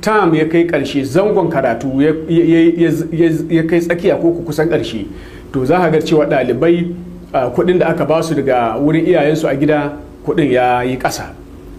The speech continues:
Saboda haka suna neman agaji. To, sai suke amfani da wannan dama suke cutar da ɗiyan mutane, suke koya musu wannan.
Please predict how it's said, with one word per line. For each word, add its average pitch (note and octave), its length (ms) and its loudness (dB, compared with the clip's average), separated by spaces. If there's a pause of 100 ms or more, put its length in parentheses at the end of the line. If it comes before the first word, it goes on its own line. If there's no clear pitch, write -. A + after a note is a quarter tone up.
Saboda D3+ 300 2
haka - 120 -4
suna B2 220 -2
neman A2+ 340 -2
agaji. - 320 -10 (500)
To, G2+ 140 -10
sai D#3 180 0
suke E3+ 220 0
amfani C#3+ 400 2
da C3+ 60 2
wannan A#2 260 2
dama D3+ 540 0 (220)
suke C#3+ 300 -4
cutar D#3 460 -2
da A#2+ 80 0
ɗiyan C3 380 0
mutane, A2+ 560 -2 (180)
suke - 320 -8
koya A#2 180 0
musu A2+ 220 -4
wannan. F2+ 320 -6